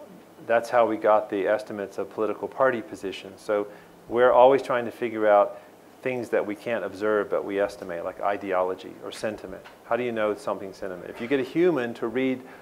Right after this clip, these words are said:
uh, an, an Amazon product review and the Amazon, the reader says, "This is really negative," or a movie review, "This is negative," they, they add a label.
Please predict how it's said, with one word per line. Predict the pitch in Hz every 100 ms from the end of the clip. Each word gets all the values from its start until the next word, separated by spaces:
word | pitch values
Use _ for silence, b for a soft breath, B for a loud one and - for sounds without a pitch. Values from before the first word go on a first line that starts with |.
| B -
uh, | 107 104
an, | 110 110 127
an |
Amazon | 117 131 143 135 120 113 110 110 120 - -
product | 143 135 120 -
review | 101 82 87 85 87 107
and | 107 104 - B B B
the | 113
Amazon, | 123 131 123 117 113 110 - B -
the | 113 113
reader | 135 143 113
says, | - 110 104
"This | 135 135
is | 101
really | 104 123 98
negative," | 101 104 87 87 87
or | 104
a | 110
movie | 120 120 98
review, | 87 87 92
"This | 101 110
is | 95
negative," | 107 95 90 90 92
they, | 101
they | 101 - 104
add | 101 104
a | 95
label. | 95 95 92 82